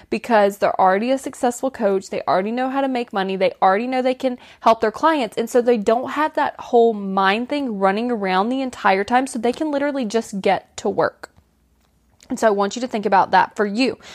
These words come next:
What if you didn't have all that mind drama? What if you didn't have to avoid the negative emotion? What if you literally just showed up and did the thing? Think about how much time you would have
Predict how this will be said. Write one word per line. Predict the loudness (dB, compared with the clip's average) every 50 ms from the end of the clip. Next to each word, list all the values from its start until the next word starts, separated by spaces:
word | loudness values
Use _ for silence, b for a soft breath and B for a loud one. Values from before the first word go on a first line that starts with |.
| B B B
What | 0 0
if | 0 0 -2
you | -2 0
didn't | 2 0 0 0 -4
have | -2 0 0 0 0
all | 2 0 2 2
that | 0 -4 -4
mind | -4 0 0 0 0 0 -2
drama? | -2 -4 -4 -6 -10 -14 B B B B B
What | 2 4 4
if | 4 2 -2 -10
you | -8 -6
didn't | -6 -4 0 2 2 2 2 -2 -6 -6 _ b b b b b b b _ _ _
have | -10 -4 2 4 4 4 4 0 -6
to | -4 -2 0 2
avoid | 4 2 2 0 -2 0 2 4 4 2 2 2 0
the | 0
negative | 0 0 -2 -2 -2 0 -2 -2 -2
emotion? | -2 2 4 4 2 2 0 -6 -6 -2 0
What | 2 2 2
if | 0 -2 -4
you | -6 -2
literally | 0 0 0 0 -2 -4 -2 -4
just | -2 -2 -2 -2 0
showed | 0 2 2 2
up | 2 2 0
and | 0 0 2 2
did | 2 2 2
the | -2 -6
thing? | -6 -2 -2 0 0 -2 -6 -14 _ _ B B B B B B B B _
Think | -6 0 0 2 2 0 0 2
about | 2 2 4 4 2 2 2 0
how | -4 -2 0 0 2
much | 2 0 -6 -6 -12 -12
time | -12 -14 -10 -8 -6 -4 -4 -2 -2 -4
you | -4 -4 -4
would | -6 -6
have | -6 -6 -2 0 0 2 0 0 -4 -8 -12